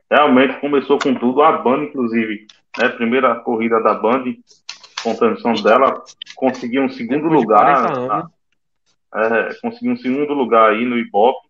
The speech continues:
Speaker 1: né, uma transmissão muito boa da Band, equipe também muito boa. Então promete, esse, esse campeonato promete.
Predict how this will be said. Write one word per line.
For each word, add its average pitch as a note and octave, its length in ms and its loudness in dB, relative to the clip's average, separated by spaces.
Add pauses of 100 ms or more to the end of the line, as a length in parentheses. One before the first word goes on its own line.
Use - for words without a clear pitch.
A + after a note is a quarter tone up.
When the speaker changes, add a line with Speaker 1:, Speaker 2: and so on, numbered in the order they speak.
Speaker 1:
né, B2 140 -10
uma A#2+ 120 -8
transmissão A2 440 -10
muito C3+ 220 -12
boa A2 240 -6
da A2+ 100 2
Band, G#2+ 280 -10 (680)
equipe A#2 180 -4
também G#2+ 300 -2
muito A#2+ 240 -6
boa. G2+ 400 0 (580)
Então A#2+ 280 -2
promete, A#2+ 480 2
esse, - 180 -10
esse A2 180 -8
campeonato A#2 640 -4 (320)
promete. A2 460 -2